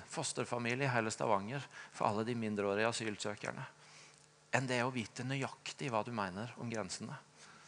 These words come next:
Fordi Jesus sier, «Jeg var fremmed, og dere tok imot meg.» Akkurat nå så går det en serie på V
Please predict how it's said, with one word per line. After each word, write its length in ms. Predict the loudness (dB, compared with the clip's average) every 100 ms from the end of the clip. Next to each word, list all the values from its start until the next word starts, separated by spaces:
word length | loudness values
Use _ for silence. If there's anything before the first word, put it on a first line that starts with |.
| -20 -20 -20 -20 -20 -8
Fordi 220 | -2 0
Jesus 240 | 0 0 -2
sier, 320 | 0 0 -2 -4 -12 -6
«Jeg 100 | -4
var 80 | -4
fremmed, 460 | 0 -2 -2 -6 -10 -12 -8
og 80 | -4
dere 160 | -4
tok 220 | -6 -10 -10
imot 300 | -10 -10 -12
meg.» 80 | -12 -14 -20 -20 -20 -20 -20 -20 -20 -20 -20 -20 -20 -20 -20 -20 -20 -20 0
Akkurat 300 | 4 6 6
nå 80 | 4
så 80 | 4
går 160 | 4 4
det 60 |
en 80 | 4
serie 480 | 4 6 6 6 4
på 140 | 4
V 80 | 4